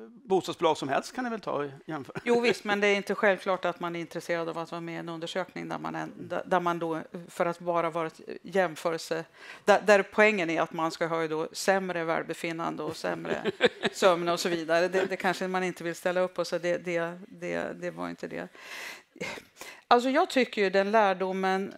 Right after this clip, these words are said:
Speaker 2: som, som är mycket utifrån, eh, just det här hur man, eh, om man pratar utifrån ett jämställdhetsperspektiv då, det, jag tror kanske inte att man går hem och gör mer hushållsarbete.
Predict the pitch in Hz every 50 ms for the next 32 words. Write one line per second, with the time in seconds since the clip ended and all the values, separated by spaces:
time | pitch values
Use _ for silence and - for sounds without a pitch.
0 | - - 202 - 208 190 185 180 180 180 - - - - - - 190 180 180 185
1 | - - - - - - - - - - - - - - _ _ _ _ - 220
2 | 240 262 269 247 214 190 175 180 175 196 202 - - - - 180 170 165 165 165
3 | - 175 170 - - 165 165 160 160 165 160 160 160 160 - - - - - 160
4 | 175 - - - - 170 170 175 165 165 - - 175 170 - 175 170 170 160 156
5 | - 180 170 165 165 165 165 160 165 160 160 160 160 160 _ _ - - - -
6 | _ _ _ _ _ - - 175 170 175 - 196 202 208 - - 247 233 208 202
7 | - 247 226 202 190 - 202 196 196 - 196 - 277 247 196 175 165 - 190 185
8 | 175 170 - - 175 165 170 165 - - _ - 180 170 - - - - - -
9 | - 294 269 208 160 156 165 170 175 175 196 196 185 185 185 - - 208 208 208
10 | - 247 220 - - 202 190 - - 196 180 170 - - 170 170 - - - 170
11 | 160 - 170 170 165 170 170 160 165 160 160 160 160 165 160 160 156 156 156 156
12 | 156 156 151 156 170 190 175 160 - 175 - - 208 202 208 254 240 180 165 -
13 | - - - - 196